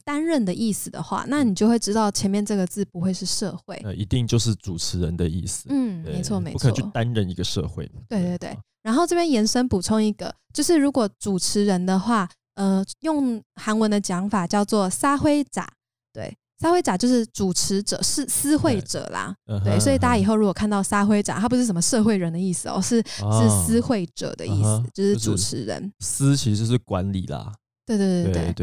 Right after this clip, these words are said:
Speaker 2: 对，就是管理这个会议或是管理这个司仪的那个人，就是主持人。
Speaker 1: 对。不过，呃，现在如果是比较，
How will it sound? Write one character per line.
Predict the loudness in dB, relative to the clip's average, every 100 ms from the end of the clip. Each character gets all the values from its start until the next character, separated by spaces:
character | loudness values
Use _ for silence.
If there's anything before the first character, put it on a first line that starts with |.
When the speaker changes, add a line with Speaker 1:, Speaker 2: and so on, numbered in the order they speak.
| -4
Speaker 2:
对， |
就 | -2
是 | -2 0 -2
管 | -2 -2 0
理 | 0 0
这 | -2 -6
个 | -6 -8 -8 -10 -10 -12 _
会 | -2 0
议 | 0 -2
或 | -2
是 | -2 -4 _
管 | -6 -4
理 | -4 -4
这 | -6
个 | -6 -4
司 | -4 -4 -6
仪 | -8 -10
的 | -12 -6
那 | -4
个 | -4
人， | -6 -8 -14 -14 -16 _
就 | -10
是 | -8 -8
主 | -12
持 | -16 -14 -12
人。 |
Speaker 1:
对。 | -12 _ -6
不 |
过， | 0 0 0 -8 _ -10
呃， | -4 -2
现 | 0 -2
在 | 0 2
如 | 4
果 | 4
是 | 2 2
比 | 2
较， | 2 4 2